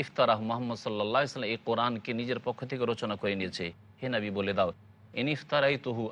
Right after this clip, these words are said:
আমি যদি এটাকে নিজের পক্ষ থেকে রচনা করি, ফাআলাইয়া ইজরামি, তাহলে এই অপরাধ আমার, সুতরাং এর দায়িত্ব হচ্ছে আমার, আমি এর শাস্তি ভোগ করব। ওয়া আনা বারিউম মিম্মা তুজরিমুন, আর তোমরা যে অপরাধ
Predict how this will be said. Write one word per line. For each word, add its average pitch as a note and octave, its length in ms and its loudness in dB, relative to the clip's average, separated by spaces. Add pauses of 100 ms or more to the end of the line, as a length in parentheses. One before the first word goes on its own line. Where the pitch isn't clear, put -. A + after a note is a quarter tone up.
আমি C#3+ 140 0 (120)
যদি D3+ 180 -2 (100)
এটাকে B2 300 -2 (140)
নিজের D3+ 300 -2
পক্ষ C#3+ 140 -4 (120)
থেকে B2 220 0
রচনা G#2+ 320 -2
করি, G2 160 0 (100)
ফাআলাইয়া B2 460 2 (100)
ইজরামি, B2+ 400 0 (100)
তাহলে D3 240 0 (160)
এই D#3+ 60 0 (140)
অপরাধ C3+ 280 2 (140)
আমার, C#3 220 4 (520)
সুতরাং D3 340 4 (140)
এর F3+ 100 4 (120)
দায়িত্ব D3+ 300 2 (100)
হচ্ছে - 200 -4 (140)
আমার, G#2+ 220 2 (560)
আমি C#3 200 0 (200)
এর C#3+ 100 4 (400)
শাস্তি C3+ 300 2 (100)
ভোগ A2 100 4 (120)
করব। F2 180 0 (100)
ওয়া A2 160 4
আনা C#3+ 220 0
বারিউম B2+ 420 2
মিম্মা B2 320 0
তুজরিমুন, G#2+ 520 -2
আর G2+ 80 0 (100)
তোমরা C3+ 320 2
যে F3 60 0 (100)
অপরাধ B2+ 240 4